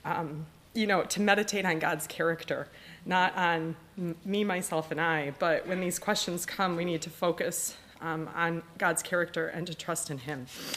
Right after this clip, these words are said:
So I appreciated, um, that constant reference back to, and, and she actually, uh,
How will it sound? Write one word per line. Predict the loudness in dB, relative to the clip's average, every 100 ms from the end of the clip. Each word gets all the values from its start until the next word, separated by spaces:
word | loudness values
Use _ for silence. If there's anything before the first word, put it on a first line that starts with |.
| -8 -12 -18 -20 -20 -20 -20 -6
So | 2 4 6
I | 8 6
appreciated, | 6 0 2 2 4 2 0 -10 -16 -18 -20 -4
um, | 0 2 2 -2 -4 -12 -20 -20 -20 -6
that | 0 0 2
constant | 2 2 2 2 2
reference | 0 0 -2 -2
back | 0 -2 -2
to, | -4 0 0 0 -4
and, | -8
and | -4 0
she | 2
actually, | 2 2 -2 -2 0
uh, | 0 0